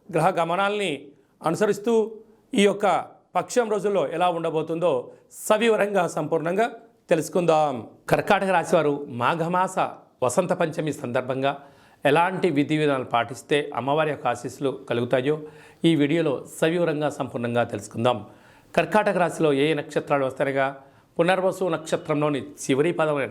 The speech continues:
నాలుగో పాదము, పుష్యమి నక్షత్రంలో నాలుగు పాదాలు, ఆశ్లేష నక్షత్రంలో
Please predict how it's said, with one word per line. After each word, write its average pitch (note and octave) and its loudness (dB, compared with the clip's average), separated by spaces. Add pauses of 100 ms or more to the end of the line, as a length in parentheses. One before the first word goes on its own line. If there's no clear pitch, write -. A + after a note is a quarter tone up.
నాలుగో B2 -2
పాదము, C#3 -2 (480)
పుష్యమి F#3+ 2
నక్షత్రంలో D3 0 (140)
నాలుగు B2+ -2 (100)
పాదాలు, C#3 0 (520)
ఆశ్లేష E3 -2 (160)
నక్షత్రంలో D#3 -4